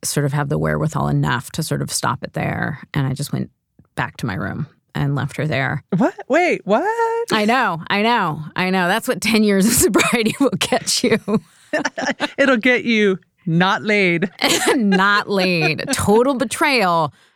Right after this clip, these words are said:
Speaker 1: No orgasm. Yep. Yeah. And, and then I went home the next morning. I'm not a cheater. I've never had affairs. Like, I'm not good. I'm a terrible liar. I hate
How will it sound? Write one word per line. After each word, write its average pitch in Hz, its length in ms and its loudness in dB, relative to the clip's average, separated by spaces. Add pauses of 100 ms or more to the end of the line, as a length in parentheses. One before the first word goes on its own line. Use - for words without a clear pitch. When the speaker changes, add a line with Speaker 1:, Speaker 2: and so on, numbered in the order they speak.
(120)
Speaker 1:
No 175 320 4
orgasm. 151 840 0 (320)
Yep. 170 260 0 (1200)
Yeah. 170 320 2 (140)
And, 165 580 0 (540)
and 180 120 2
then 185 80 4
I 190 40 2
went 190 140 2
home 214 320 -2 (120)
the - 80 -6
next 196 220 -4
morning. 185 400 -2 (1120)
I'm 156 220 4
not 165 240 2
a 147 100 0 (220)
cheater. 156 560 0
I've 147 140 -4
never 170 180 0
had 156 200 -2
affairs. 143 680 -4
Like, 135 140 -4
I'm 147 200 2
not 147 280 0
good. 151 200 0
I'm 147 120 0
a 135 40 -2
terrible 175 480 0
liar. 143 600 0
I 147 40 -10
hate 156 520 -2